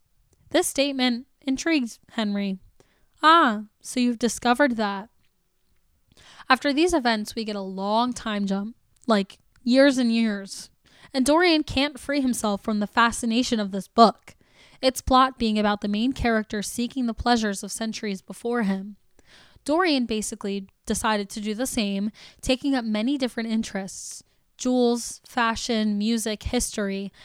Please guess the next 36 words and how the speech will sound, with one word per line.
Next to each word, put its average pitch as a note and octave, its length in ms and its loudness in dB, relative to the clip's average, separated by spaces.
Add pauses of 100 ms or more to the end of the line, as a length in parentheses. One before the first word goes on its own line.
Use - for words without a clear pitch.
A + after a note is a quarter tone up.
(140)
anything D4 400 0
that G#3+ 140 0
interested A3 540 -4
him, F#3+ 220 -2
he G#3+ 180 -6
devoted G#3 400 0
himself G#3 420 -4
to G#3 180 -8
entirely. G#3+ 840 -2 (1000)
Dishonorous C#4+ 680 0
rumors A#3+ 500 4
began G#3+ 420 -4
to - 120 -12
circulate G#3 520 -6
about G3 280 -8
Dorian, G3 580 -2 (240)
but A3+ 120 -2
nobody A3+ 420 2
believed G#3+ 460 -4
them G3+ 160 -6
when F#3+ 140 -8
they F#3+ 120 -6
saw A#3 300 -2
him, F#3+ 320 -2 (220)
for - 180 -4
he A3 140 -4
had A3+ 340 -2
the A3+ 120 -2
look A3 280 0
of, G#3+ 300 -6
quote, A3 420 -2 (420)
"one C4+ 220 2
who C#4 160 4
had A#3+ 140 0
kept B3+ 240 0
himself A3 400 -6